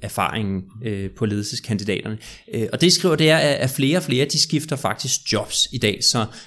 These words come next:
arbejdsstyrken bliver på en eller anden måde mere dynamisk, og det gør det selvfølgelig mindre sandsynligt at finde en kandidat, som har siddet med for eksempel realkredit ti år i streg. Øh, det må i øvrigt være en ret kedelig tilværelse,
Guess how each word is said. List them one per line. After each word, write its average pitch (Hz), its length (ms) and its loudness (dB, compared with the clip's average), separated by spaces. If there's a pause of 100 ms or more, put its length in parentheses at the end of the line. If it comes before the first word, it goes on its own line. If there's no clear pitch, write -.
(120)
arbejdsstyrken 120 760 4
bliver 110 140 2
på 135 100 -2
en 127 40 4
eller 127 100 0
anden 120 120 4
måde 110 160 4
mere 113 380 4
dynamisk, 117 520 2 (380)
og 110 340 4 (100)
det 165 80 2
gør 185 80 2
det 143 100 2
selvfølgelig 135 360 2
mindre 147 240 2
sandsynligt 208 600 4
at 104 100 -2
finde 135 340 2
en 113 100 0
kandidat, 110 520 0
som 117 140 -4
har 107 60 -2
siddet 120 360 4
med 104 160 2
for - 140 -12
eksempel 98 340 -2 (340)
realkredit 110 600 0 (400)
ti 127 220 4
år 104 240 4
i 101 200 2
streg. - 320 0 (300)
Øh, 92 160 0 (200)
det 104 100 0
må 104 80 2
i 95 60 2
øvrigt 98 200 2
være 95 100 0
en 90 100 -2
ret - 300 -4
kedelig 104 360 0 (160)
tilværelse, 104 500 2